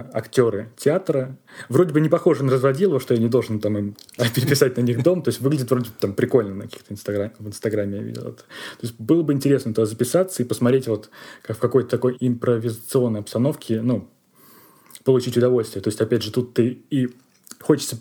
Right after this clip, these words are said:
поконтактировать с людьми, кот-, но и тут, по идее, должна быть среда, в которой тебе безопасно. То есть там никто не будет, я приду такой, типа, «Блин, да ты вообще какой-то,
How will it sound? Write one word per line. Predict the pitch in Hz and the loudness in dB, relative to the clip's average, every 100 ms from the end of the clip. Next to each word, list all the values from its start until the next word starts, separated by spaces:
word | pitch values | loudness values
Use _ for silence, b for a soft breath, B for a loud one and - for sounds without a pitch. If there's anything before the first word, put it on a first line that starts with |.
| - | -2
поконтактировать | 127 143 139 135 139 127 | 0 2 2 2 2 2
с | - | 0
людьми, | 131 160 202 - b b b b b _ | 0 0 -2 -8 b b b b b _
кот-, | 123 113 - - - - - - _ - | -2 -2 -12 -20 -20 -20 -20 -20 _ -20
но | 202 127 135 | -10 -2 0
и | |
тут, | 139 175 | 2 0
по | - | 0
идее, | 139 160 | 2 2
должна | 131 131 123 | 2 0 0
быть | 123 | 0
среда, | 113 113 | 0 0
в | - | 2
которой | 117 120 | 0 0
тебе | 113 110 | 0 -2
безопасно. | 107 113 107 - 101 | 0 0 0 -4 -10
То | - | -16
есть | - | -12
там | 95 101 | -6 -6
никто | 107 131 | 0 2
не | 120 | 2
будет, | 110 104 - - B B | 0 0 -2 -14 B B
я | 113 | 0
приду | - 113 156 | 2 0 2
такой, | 139 - 107 | 0 0 -2
типа, | 104 - 104 | -4 -10 -6
«Блин, | 110 127 123 | 0 0 0
да | |
ты | 110 131 | -2 -2
вообще | 135 127 - 151 | 0 0 2 0
какой-то, | 135 131 - | 2 0 0